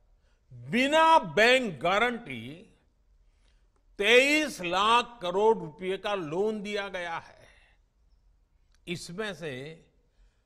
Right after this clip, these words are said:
सत्तर प्रतिशत लोन महिलाओं को मिला है। इस योजना ने आठ करोड़ नए एंटरप्रेन्योर्स तैयार किए हैं,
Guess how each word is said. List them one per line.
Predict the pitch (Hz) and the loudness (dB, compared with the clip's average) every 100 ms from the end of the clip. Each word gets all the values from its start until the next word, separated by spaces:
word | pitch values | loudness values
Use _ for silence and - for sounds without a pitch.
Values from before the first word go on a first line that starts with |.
| _ | _
सत्तर | - - 254 254 - - 294 294 285 | -20 -6 -6 -6 -12 0 0 2 -2
प्रतिशत | 196 240 - 254 - 233 | -6 -12 -8 -8 -6 -6
लोन | 180 180 254 302 285 156 101 - _ _ _ _ _ _ _ _ _ 123 | -6 0 2 2 -2 -6 -16 -20 _ _ _ _ _ _ _ _ _ -16
महिलाओं | 139 190 180 220 240 247 | -4 -2 0 4 4 2
को | 233 240 | -2 -6
मिला | 202 185 180 151 | -6 -8 -10 -12
है। | - - _ _ _ _ _ _ _ _ _ _ _ _ - | -16 -20 _ _ _ _ _ _ _ _ _ _ _ _ -10
इस | 190 - 175 | -8 -8 -8
योजना | 156 202 233 233 220 151 | -2 0 0 0 -2 -4
ने | 123 147 208 240 233 - _ _ _ _ _ _ _ _ _ _ _ 175 | -6 -6 -6 -8 -12 -20 _ _ _ _ _ _ _ _ _ _ _ -2
आठ | 208 254 285 285 233 | 4 6 6 4 -2
करोड़ | - 185 202 220 233 226 | -8 -2 2 4 4 4
नए | 185 170 190 214 220 | 0 -4 0 0 0
एंटरप्रेन्योर्स | 180 190 208 196 196 202 185 | -4 -6 -8 -10 -6 -4 -4
तैयार | - 165 160 185 214 | -6 -6 -2 0 0
किए | - 190 151 | -4 -10 -10
हैं, | 127 120 147 180 214 196 _ | -8 -8 -8 -8 -10 -16 _